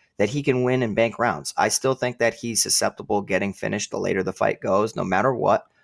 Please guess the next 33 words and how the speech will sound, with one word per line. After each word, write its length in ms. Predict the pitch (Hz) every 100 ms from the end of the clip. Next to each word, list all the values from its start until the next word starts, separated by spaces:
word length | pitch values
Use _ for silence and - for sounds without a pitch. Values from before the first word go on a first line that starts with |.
| _ _
Um, 500 | 95 92 92 95 95 -
but 100 | 120
against 240 | 120 120
Alexander 420 | 95 123 113 113
Volkanovski, 640 | 107 107 98 104 135 - 104
who 300 | 123 120 117 _ _ _ _ _ -
outside 360 | 135 - 165 160
of 60 |
his 140 | 110 -
camp, 340 | - 160 113
you 120 | 117
don't 320 | 175 120 92 110
know 420 | 131 107 87 - -
how 300 | - - 110
much 240 | 101 107 -
he's 160 | 90
been 200 | - 98
in 120 | 95 90
the 80 |
gym. 340 | 85 101 87 - _ -
You 100 | 113
don't 220 | 147 104
know 520 | 104 117 107 85 82 - _ _ _ _ _
how 280 | - 101 110
much 300 | 101 101 -
he's 200 | 107 101
been, 320 | 101 92 87
you 80 | -
know, 120 | 92
training 400 | 95 120 117 98
hard. 320 | 98 117 92
Like, 200 | 80 -
staying, 600 | - - 131 151 147 139